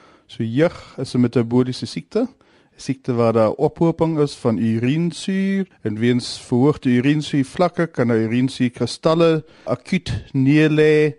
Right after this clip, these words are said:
in gewrigte wat dan artritis gee en dit is wat ons dan 'n akute aanval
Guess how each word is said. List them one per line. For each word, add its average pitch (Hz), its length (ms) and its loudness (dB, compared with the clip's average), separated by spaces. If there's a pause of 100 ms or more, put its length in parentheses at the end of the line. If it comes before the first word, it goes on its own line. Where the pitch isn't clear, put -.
(160)
in 120 220 2
gewrigte 143 500 0
wat 120 200 2
dan 120 200 2
artritis - 600 -6
gee 226 160 -2
en 170 160 2
dit 110 180 -2
is 120 100 -4
wat 120 140 0
ons 120 160 -4
dan 117 200 2
'n 117 140 2
akute 120 440 -6
aanval 110 480 -2